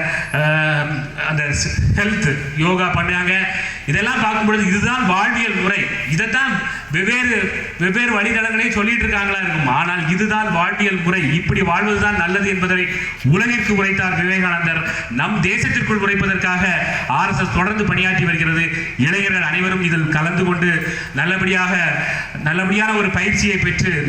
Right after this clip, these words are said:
நல்ல ஒரு இளைஞனாக, நல்ல ஒரு அரசியல்வாதியாக, நல்ல ஒரு மருத்துவராக, நல்ல ஒரு அதிகாரியாக, நல்ல ஒரு பிரதமராக, நல்ல ஒரு எம் எல் ஏ ஆக என்று எல்லாம் வருவதற்கு இதுதான் பயிற்சியாக இருக்கக்கூடும் என்பதற்கு சாட்சிகள் இங்கே இருக்கிறது. ஆயிரத்தி தொள்ளாயிரத்தி பதிமூன்று பேருக்கு மேற்பட்ட எம் எல் ஏக்கள்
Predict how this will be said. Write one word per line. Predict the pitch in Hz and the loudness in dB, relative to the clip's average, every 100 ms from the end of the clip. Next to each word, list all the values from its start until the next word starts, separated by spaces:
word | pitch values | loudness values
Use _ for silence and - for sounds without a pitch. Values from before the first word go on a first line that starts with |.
| 143 | 0
நல்ல | 180 247 | 2 2
ஒரு | 240 202 | 2 0
இளைஞனாக, | 190 196 196 185 165 170 147 | 0 0 0 0 0 0 0
நல்ல | 165 214 220 | 0 2 2
ஒரு | 208 | 2
அரசியல்வாதியாக, | 170 180 214 196 180 175 170 165 160 | 0 0 0 2 0 2 0 0 -2
நல்ல | 156 196 208 | 0 0 2
ஒரு | 196 190 180 - - - | 2 2 0 -4 -6 -4
மருத்துவராக, | 165 190 196 196 175 170 175 | -2 0 0 0 2 2 0
நல்ல | 160 190 | 0 0
ஒரு | 202 170 | 2 2
அதிகாரியாக, | 156 190 190 185 165 156 165 160 160 - 139 | 2 2 2 2 0 0 0 0 -2 -4 -2
நல்ல | 170 208 214 | 0 2 2
ஒரு | 202 | 2
பிரதமராக, | 160 175 202 202 185 185 165 160 156 - - | 0 0 0 0 0 0 0 -2 -4 -6 -6
நல்ல | 151 180 220 | -2 0 0
ஒரு | 214 185 | 0 0
எம் | 202 | 0
எல் | 220 | 0
ஏ | 208 | 0
ஆக | 190 180 | 0 0
என்று | 190 180 180 - - - | 0 0 0 -2 -6 -6
எல்லாம் | 160 202 226 220 | -2 0 0 0
வருவதற்கு | 208 214 214 196 | 0 0 -2 0
இதுதான் | 190 214 226 220 | 0 2 0 0
பயிற்சியாக | 190 208 214 220 196 | 0 0 0 0 0
இருக்கக்கூடும் | 202 185 226 208 220 214 208 | 0 0 0 0 2 2 0
என்பதற்கு | 202 196 185 196 196 | 0 0 0 0 0
சாட்சிகள் | 185 240 - 208 202 | 0 0 0 0 0
இங்கே | 196 196 196 | 2 2 2
இருக்கிறது. | 185 185 170 143 120 - - - - - | 0 -2 -2 -2 -4 -8 -10 -14 -16 -6
ஆயிரத்தி | 143 185 226 202 202 | -2 0 0 0 0
தொள்ளாயிரத்தி | 196 202 208 190 180 | 0 0 0 0 0
பதிமூன்று | 180 208 214 196 | 0 0 0 0
பேருக்கு | 202 196 190 190 | 0 0 0 0
மேற்பட்ட | 185 208 202 202 | 0 0 -2 0
எம் | 180 196 | 0 0
எல் | 214 202 | 0 0
ஏக்கள் | 208 | -2